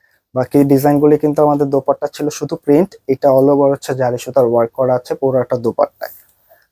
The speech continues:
মাঝখানে মিডল থেকে শুরু করে সাইড প্যানেল পুরো একটা বক্স প্যাটার্নে কাজটা করা আছে। আমি যদি একটু সেট করে দিই তাহলে বুঝতে পারবেন। এটা চটটা প্যানেল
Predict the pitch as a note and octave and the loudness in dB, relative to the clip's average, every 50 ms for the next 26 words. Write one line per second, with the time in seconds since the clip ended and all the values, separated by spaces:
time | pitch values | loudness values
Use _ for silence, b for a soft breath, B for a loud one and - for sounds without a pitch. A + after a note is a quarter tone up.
0 | b - A#2+ A#2+ - - - - C#3 C3+ C3 C3 B2+ C#3 C#3 C3 - D3+ C3+ D3 | b -8 -6 -6 -6 -4 -2 0 2 2 4 4 4 4 2 2 2 -2 -2 -2
1 | - - C3+ C3+ C3 - C#3 C3+ C3 - - B2 B2 A#2+ _ - C3+ B2+ B2+ B2+ | -2 0 0 0 0 2 0 0 0 0 -2 -4 -4 -4 _ -2 0 0 0 0
2 | C3+ - _ - C3 C3 A#2 - - B2+ A2+ B2 A#2+ A#2+ - - - C#3 C3 - | -4 -6 _ -4 -2 -2 -2 -2 -4 -2 2 2 2 2 0 0 0 0 0 0
3 | C3+ C3+ C#3 D#3+ E3+ - - A#2+ - - - A#2+ - A2+ A2 A2+ A2 A2 - - | 0 0 0 0 -2 -2 -2 -4 -2 -2 -4 -2 0 0 0 0 -2 -2 -2 -4
4 | F3 A3 _ _ B B B B B B B B B - - - - - - A#2+ | -4 -4 _ _ B B B B B B B B B -20 -20 -20 -20 -14 -10 -8
5 | B2 B2 A#2+ - B2 B2+ - B2 - - C3+ C3 - - D3+ C#3 C3+ B2+ C3 B2 | -6 -6 -4 -4 -4 -4 -2 0 2 2 2 0 2 2 2 2 4 2 0 0
6 | - A#2+ A2+ B2+ B2+ A#2 A#2+ A2+ - - A#2+ B2 A#2+ A2 A#2 C#3+ F#3+ - _ _ | -2 -4 -4 -2 -2 -2 -2 -4 -4 -2 0 0 0 2 2 0 0 -2 _ _
7 | _ _ _ _ _ _ _ _ _ _ _ _ _ _ _ _ _ _ _ - | _ _ _ _ _ _ _ _ _ _ _ _ _ _ _ _ _ _ _ -20
8 | - B B B B B B B B B B - C3+ C3 C#3+ - - D3 C3+ - | -20 B B B B B B B B B B -6 -4 -4 -2 0 2 2 2 0
9 | - - E3 D3+ - C#3+ C3+ C#3 C#3+ D#3 | 0 -2 -2 0 2 2 2 4 4 2